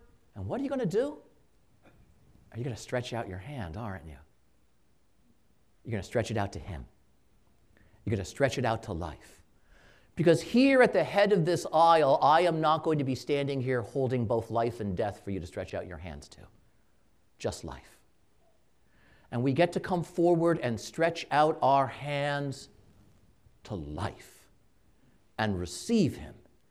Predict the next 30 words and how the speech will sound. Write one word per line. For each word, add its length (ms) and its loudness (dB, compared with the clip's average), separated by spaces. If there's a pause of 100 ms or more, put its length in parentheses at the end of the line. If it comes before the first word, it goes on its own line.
(360)
and 100 -12
take 320 -10
him 400 -10 (140)
into 400 -10
us. 400 -20 (580)
And 160 -8
why? 400 -6 (720)
So 120 -6
that 140 0
his 340 -2
presence 640 -4
can 160 -8
continue 580 -6
to 140 -8
strengthen 720 -10
us, 260 -8
that 180 -12
we 240 -4
can 380 -8
learn 460 -6
every 320 -6
single 340 -14
day. 380 -16 (1000)
I'm 140 -8
stretching 440 -6
my 140 -4
hand 320 -12
out 180 -14
to 100 -16
life. 500 -20